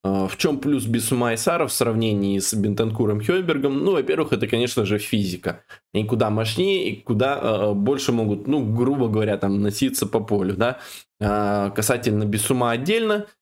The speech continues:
это дриблинг и это его, а, чтение игры в обороне. То есть благодаря своей тактической грамотности именно в обороне он может перекрывать большее пространство, скажем так,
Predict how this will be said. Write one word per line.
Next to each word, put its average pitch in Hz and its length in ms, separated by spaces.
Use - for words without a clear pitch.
это 104 200
дриблинг 214 720
и 190 260
это 147 220
его, 131 560
а, 107 280
чтение 143 400
игры 120 180
в 127 60
обороне. 110 460
То 98 140
есть 90 100
благодаря 110 440
своей 104 420
тактической 123 560
грамотности 104 680
именно 107 260
в 127 40
обороне 185 400
он 143 100
может 123 320
перекрывать 117 460
большее 120 440
пространство, 151 640
скажем 135 360
так, 135 300